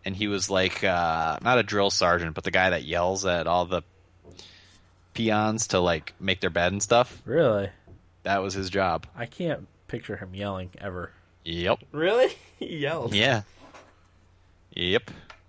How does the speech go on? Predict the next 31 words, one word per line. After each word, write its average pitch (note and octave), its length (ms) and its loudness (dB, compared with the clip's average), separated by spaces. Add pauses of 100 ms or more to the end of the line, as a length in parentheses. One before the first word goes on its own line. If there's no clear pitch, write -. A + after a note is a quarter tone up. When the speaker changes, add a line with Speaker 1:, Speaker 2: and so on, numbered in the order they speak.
(1000)
Speaker 1:
So G#3 200 6
anyway, G3 280 8
I'm D#3+ 160 4
happy F3 260 4
to E3 60 -2
see D#3+ 200 -2
that. D3+ 420 6
Uh, A#2+ 380 2
it's A#2+ 140 -10
a, A#2 220 -2
it's, - 160 -10
I D3 100 2
think E3 140 -2
it's C#3+ 100 -4
a C#3+ 40 -6
really C#3 160 0
smart B2+ 280 0
move. A2 260 -4
They A2 120 4
had, B2+ 280 2
like, G#2+ 180 0
fifty-six - 1200 -6 (480)
thousand A2+ 340 4
people, A#2+ 640 0 (440)
um, F#2+ 600 -8 (480)
average, A#2 400 2
I B2+ 80 2
think, C#3 220 -6
was C3 140 -8
the B2+ 400 2 (1700)
total C3+ 320 2